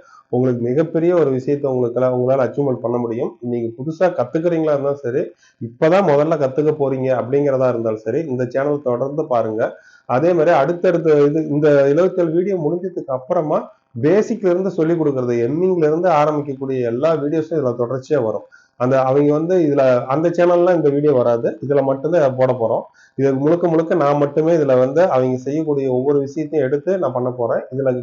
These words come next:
கேட்கக்கூடிய ஒவ்வொரு கொஸ்டினுக்குமே கம்பல்சரி பதில் சொல்லப்படும். அதே மாதிரியே உங்களுக்கு சண்டேவோ மத்ததோ இடையில நேரம் கிடைக்கும் போது அதுல இருக்கிற ஒவ்வொரு கொஸ்டின்ஸுக்கும் தனியா ஒரு வீடியோ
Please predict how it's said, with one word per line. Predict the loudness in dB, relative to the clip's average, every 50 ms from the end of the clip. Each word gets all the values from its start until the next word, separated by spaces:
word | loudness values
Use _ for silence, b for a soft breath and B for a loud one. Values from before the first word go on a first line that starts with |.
| -2
கேட்கக்கூடிய | -2 -2 0 0 -2 -4 -2 -2 -2 0
ஒவ்வொரு | 0 0 -2 -2 -2 -2 -2 0
கொஸ்டினுக்குமே | 0 -2 -4 -2 -2 -2 -2 -2 -2 0 -2 -2 -2
கம்பல்சரி | -2 -6 -2 -2 -2 -2 -2 -4 -6
பதில் | -4 -2 -2 -4 -4
சொல்லப்படும். | -4 -4 -2 -2 -2 -2 -4 -6 -8 -12 _ b b b b b b _
அதே | -2 0 2 2
மாதிரியே | 2 2 2 2 2
உங்களுக்கு | 2 2 2 2 2 2 2 2 4 4 4 2 2 0
சண்டேவோ | 0 0 0 2 4 4 4 4
மத்ததோ | 2 0 -2 -2 -2 -2 0 0 0 0
இடையில | 0 0 0 0 0 0 -2
நேரம் | 0 0 0 0 0 -2
கிடைக்கும் | -4 -6 -6 -4 -4 -4
போது | -4 -2 -2 -2 -4 -2 -2
அதுல | -2 -2 -2 -2
இருக்கிற | -4 -4 -2 0 0 2
ஒவ்வொரு | 2 0 0 0 0 0 0
கொஸ்டின்ஸுக்கும் | 0 -2 -4 -4 -2 -2 -4 -4 -4 -6 -8 -6 -4
தனியா | -2 -2 0 0 2 2
ஒரு | 2 2 2 0
வீடியோ | -2 -2 -2 -2